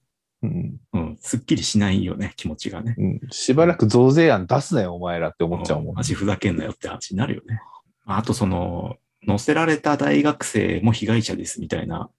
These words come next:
Speaker 1: うん。
Speaker 2: 雰囲気あるけどさ、絶対そんなことないよね。
Speaker 1: うん、ないと思うよ。
Speaker 2: うん。あのね、だから俺はまあ、ハローくんを通してさ、マルチとかもすげえ見てたけどさ、
Speaker 1: うん。
Speaker 2: あいつらさ、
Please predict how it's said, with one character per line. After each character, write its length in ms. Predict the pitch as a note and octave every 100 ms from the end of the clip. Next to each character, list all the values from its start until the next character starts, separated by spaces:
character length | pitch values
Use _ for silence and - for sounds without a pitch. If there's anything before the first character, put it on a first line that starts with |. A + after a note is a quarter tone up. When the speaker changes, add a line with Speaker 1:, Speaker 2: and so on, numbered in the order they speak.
| _ _ -
Speaker 1:
う 60 | B2
ん。 280 | A2 E2+ - -
Speaker 2:
雰 120 | A2+
囲 60 |
気 80 | G2
あ 20 | E2
る 80 |
け 100 | -
ど 60 | -
さ、 260 | - - - _ _ _
絶 180 | - -
対 120 | -
そ 160 | G3 D#4
ん 40 |
な 80 | D#4+
こ 120 | E4
と 100 | -
な 80 | F2
い 80 | -
よ 80 | -
ね。 80 | - - _ _
Speaker 1:
う 60 | G#2
ん、 240 | G2+ F#2 F2+
な 160 | G2
い 80 | A#2
と 80 | A2+
思 240 | F#2 F2+
う 80 | E2+
よ。 240 | E2 F2+ G#2+
Speaker 2:
う 20 |
ん。 240 | - - -
あ 100 | F#2
の 80 |
ね、 400 | E2 E2 D#2+ D#2 - - _ _
だ 100 | G2+
か 100 | E2+
ら 100 | E2+
俺 180 | E2 F2
は 180 | G2 D3
ま 180 | E3 D#3
あ、 40 |
ハ 100 | G#2
ロ 120 | B2
ー 20 | A#2+
く 120 | D3+
ん 400 | C#3+ C#3+ C#3 C3+
を 60 | C3+
通 240 | D3+ C3
し 40 |
て 100 | -
さ、 380 | - F#2+ E2 D#2+ _ -
マ 100 | G#2+
ル 80 |
チ 160 | B2 -
と 80 | -
か 140 | F#2+
も 240 | E2+ - - _ _ -
す 120 | -
げ 80 | G2+
え 60 | F#2+
見 200 | F#2+ F#2+
て 120 | -
た 140 | F#2+
け 120 | -
ど 100 | F2+
さ、 360 | F2 F#2 D#2+ - _ _ _ -
Speaker 1:
う 80 | A2
ん。 160 | G2
Speaker 2:
あ 60 | G2
い 60 |
つ 120 | F#2+ E3
ら 120 | B2
さ、 260 | F2 F#2